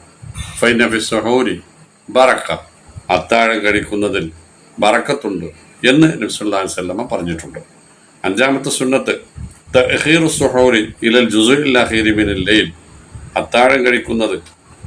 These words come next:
രാത്രിയുടെ അവസാന സമയത്താവുക എന്നതാണ്. ലി ഖൗലിഹി സ്വല്ലല്ലാഹു അലൈഹി വസല്ലം, നബി സല്ലല്ലാഹു അലൈഹി വസല്ലമ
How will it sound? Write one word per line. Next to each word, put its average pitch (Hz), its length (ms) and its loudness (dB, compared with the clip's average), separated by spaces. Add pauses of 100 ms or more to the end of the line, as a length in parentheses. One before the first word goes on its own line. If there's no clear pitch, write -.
(120)
രാത്രിയുടെ 113 500 2
അവസാന 117 440 2
സമയത്താവുക 104 800 0 (300)
എന്നതാണ്. 95 440 2 (680)
ലി 107 60 4 (120)
ഖൗലിഹി 110 380 4
സ്വല്ലല്ലാഹു 123 520 2
അലൈഹി 107 140 0
വസല്ലം, 87 300 -4 (640)
നബി 95 80 -2
സല്ലല്ലാഹു 131 360 4
അലൈഹി 127 100 0
വസല്ലമ 120 280 2